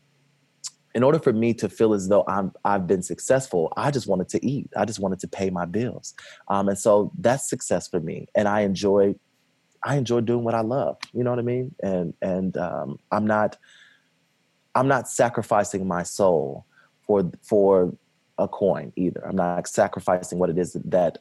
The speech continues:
I, my morals and my values just to get paid. I'm doing what I love. I'm, I am, uh, being adamant about where I stand in my morals and values, and I'm also able to make a coin. That's success.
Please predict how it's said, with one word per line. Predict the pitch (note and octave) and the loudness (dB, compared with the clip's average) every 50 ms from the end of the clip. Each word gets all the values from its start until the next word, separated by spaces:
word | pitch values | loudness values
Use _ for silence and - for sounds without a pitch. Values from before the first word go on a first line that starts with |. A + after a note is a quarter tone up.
| - | -6
I, | - F2+ F2+ F2 D#2+ D2+ D2+ - - - | -4 -4 -2 -2 -2 -4 -4 -6 -8 -4
my | F#2+ G2+ G2+ | -2 -2 0
morals | F#2+ G2+ G#2+ G2+ G2 F#2 F2 | 2 4 4 4 4 2 0
and | F2+ | -2
my | E2+ D#2+ E2 | -4 -4 -2
values | E2 F#2+ F#2 F2 F2 E2+ D2+ D2+ C#2+ D2+ - - - - - - _ _ _ _ _ _ _ - | 0 2 2 2 2 2 0 -2 -4 -6 -8 -12 -18 -20 -20 -20 _ _ _ _ _ _ _ -2
just | A2+ G#2+ A2+ G2+ - | 0 0 0 0 0
to | - F#2+ | -2 -2
get | F2+ F2 - | -2 -2 -2
paid. | - - G2 D2 - - - | -2 -2 -2 -2 -4 -4 -6
I'm | - F2 F#2 | -6 -2 0
doing | F2+ A#2 B2+ C3 B2+ | 2 2 4 4 2
what | A#2+ A#2+ | 2 4
I | A#2 A2+ | 4 4
love. | G#2 G2+ G#2 G2+ G2+ G2 G2 G2 F#2+ - - _ - - - - _ - | 4 4 4 6 6 6 4 2 -2 -6 -12 _ -20 -20 -20 -12 _ -6
I'm, | F2+ F2 E2 D#2 - - | -4 -4 -4 -6 -8 -6
I | - F2 F2 E2+ | -6 -4 -2 -2
am, | - - F2+ F2+ E2+ E2 D#2+ D2 - - - | -2 -2 -2 -2 -2 -2 -4 -6 -8 -10 -8
uh, | D#2 D2+ B1+ C#2+ C2+ - _ _ - - - | -8 -6 -6 -6 -8 -10 _ _ -18 -8 -2
being | - A2+ G#2+ G2+ - - | 0 2 2 2 0 0
adamant | - G#2+ A2+ A#2 A2+ A2+ G2+ | 0 2 2 2 2 0 0
about | G2 F2+ F2+ F#2+ F#2 F2+ F2+ F2 - - | 0 0 0 2 2 2 2 0 -4 -6
where | - G2 G#2 G#2 G2+ | -2 2 4 4 4
I | F2+ F2+ | 4 2
stand | F2+ - - - F#2+ F#2+ F#2+ F#2+ F#2+ F#2+ | 0 -2 -2 0 0 0 0 0 -2 -2
in | D#2+ E2+ | -2 -4
my | E2 E2+ | -4 -2
morals | F2+ F#2 F#2+ F#2 F2+ F2+ F#2+ | 0 0 2 2 0 -2 -4
and | F#2 F2+ | -4 -2
values, | F#2+ F#2 F2+ F2+ F#2 F2+ F#2 F#2+ F#2+ F2+ - - - - - - _ _ - | 0 0 2 2 0 0 0 0 -2 -4 -6 -8 -14 -20 -20 -20 _ _ -2
and | G#2+ G2+ | 0 0
I'm | F#2+ F2 | 2 2
also | - F#2+ F#2 - - G2 F#2 F2+ F2+ E2 - - | 2 2 2 0 0 0 0 0 0 -4 -2 -2
able | G2 F#2+ F2 | 0 0 0
to | E2+ | 0
make | E2+ E2+ E2 - | -2 -4 -4 -6
a | E2 | -8
coin. | - - - C#2+ D2 - _ _ _ _ _ _ _ _ _ - | -10 -10 -10 -12 -12 -12 _ _ _ _ _ _ _ _ _ -6
That's | - G#2 F2 E2 - | -4 -2 -2 -2 -4
success. | - D#2 - - - - - - - - - | -8 -10 -10 -10 -10 -10 -10 -12 -14 -18 -20